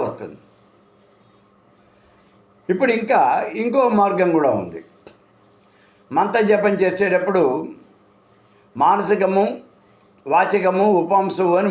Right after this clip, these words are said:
మూడు రకాలుగా చెప్తూ ఉంటాం కదా మనం. మానసికము అంటే మనసులో చేయటం, వాచికము అంటే పైకి చదవటం, ఉపాంశము అంటే పెదవులు మాత్రమే కలుపుతూ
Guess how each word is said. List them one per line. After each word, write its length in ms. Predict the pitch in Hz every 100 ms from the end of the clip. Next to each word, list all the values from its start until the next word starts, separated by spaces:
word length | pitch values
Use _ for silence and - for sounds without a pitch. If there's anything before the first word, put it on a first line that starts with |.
| 170
మూడు 140 | 165
రకాలుగా 380 | 170 180 185 180 170
చెప్తూ 200 | 165 - 156
ఉంటాం 220 | 147 143
కదా 140 | 131 123
మనం. 240 | 127 190 214 - _ _ _ _ _ _ _ _ _ _ _ _
మానసికము 580 | 160 196 214 208 202 196
అంటే 180 | 185 190
మనసులో 460 | 175 165 165 180 165
చేయటం, 280 | 151 143 220 - - _ _ _ _ _ _ _ _ _ -
వాచికము 540 | 170 208 185 202 196 180
అంటే 180 | 180 185 123 98 - - _
పైకి 240 | 151 180 190 170
చదవటం, 420 | 151 139 139 202 - - _ _ _ -
ఉపాంశము 640 | 160 180 214 208 196 202 190
అంటే 180 | 180 214 202
పెదవులు 360 | 165 185 220 208 180
మాత్రమే 320 | 165 180 202
కలుపుతూ 400 | 170 160 156 165